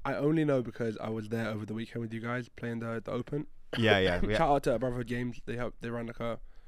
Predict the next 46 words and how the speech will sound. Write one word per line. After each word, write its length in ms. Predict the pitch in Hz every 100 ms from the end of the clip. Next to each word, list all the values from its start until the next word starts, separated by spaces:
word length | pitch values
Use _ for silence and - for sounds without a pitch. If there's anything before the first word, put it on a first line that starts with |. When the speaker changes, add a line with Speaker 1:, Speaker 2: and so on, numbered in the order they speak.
| - - - -
Speaker 1:
it 100 | 110 113 -
seemed 220 | - 143
like 100 | 113
a 40 | 107
pretty 220 | - 113
smooth 240 | 117 110
event. 220 | 107 117
I 40 | -
wasn't 220 | 131 117
playing 200 | 123 113
in 120 | 110
it, 80 | -
but 120 | -
Speaker 2:
Yeah, 160 | 98 85
it, 140 | - 120
it 60 | 117
was, 200 | 120 104
like, 160 | 113 90
pretty 200 | 92 104
smooth. 180 | 104
There, 120 | 95 113
there 120 | 139
were 20 |
a 40 |
few 180 | 135 175
hiccups, 400 | 135 113 113 -
but 180 | - - - -
there 120 | 113
Speaker 1:
Yeah. 60 |
Speaker 2:
always 200 | 117 113
is 120 | 107 98
with, 100 | 101
with 180 | 101 -
that 220 | 107 95
sort 200 | - 107
of 220 | 95 92 - - - -
volume 300 | 107 107 98
of 80 | -
players, 320 | 101 95 95
like, 140 | 98
nearly 140 | 107 95
three 100 | 107
hundred 180 | 95 -
players. 320 | 98 90 - -
Speaker 1:
Yeah, 100 |
yeah. 120 | 110